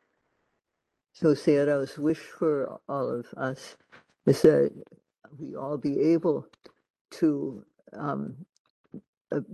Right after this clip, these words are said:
bring about concentration so that it becomes better and better until it becomes the best samadhi possible.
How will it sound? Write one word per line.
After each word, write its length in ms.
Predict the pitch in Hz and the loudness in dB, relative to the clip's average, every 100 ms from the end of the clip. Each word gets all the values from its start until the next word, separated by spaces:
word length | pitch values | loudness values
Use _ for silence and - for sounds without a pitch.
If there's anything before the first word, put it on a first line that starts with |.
| 147 | 0
bring 220 | 165 156 | 4 4
about 460 | 151 147 147 151 - _ _ _ _ _ _ _ _ _ _ - | 2 0 -2 -4 -8 _ _ _ _ _ _ _ _ _ _ -6
concentration 960 | 170 147 - 139 - 147 147 151 170 - _ _ _ _ | -2 -2 -4 -4 0 0 -2 -4 -6 -8 _ _ _ _
so 340 | - - 151 147 | 0 4 4 4
that 200 | 147 - | 2 0
it 160 | - | -2
becomes 520 | 156 - 151 135 135 - | -4 -2 -4 -4 -10 0
better 360 | 151 139 147 143 | 2 2 2 0
and 260 | - 139 135 | -4 -6 -2
better 400 | 143 147 170 - _ _ _ _ _ _ _ - | 0 0 -2 -4 _ _ _ _ _ _ _ -6
until 340 | 151 - 156 | -4 6 8
it 180 | 143 143 | 8 2
becomes 640 | 151 - 143 139 - - - _ _ _ _ | -6 -6 -8 -8 -10 -16 -20 _ _ _ _
the 80 | 139 | 6
best 400 | 135 143 - - | 6 4 0 -8
samadhi 540 | - 147 131 131 135 | -4 0 0 0 -2
possible. 680 | - 143 131 - 127 147 202 | -4 -4 -4 -2 -2 0 -4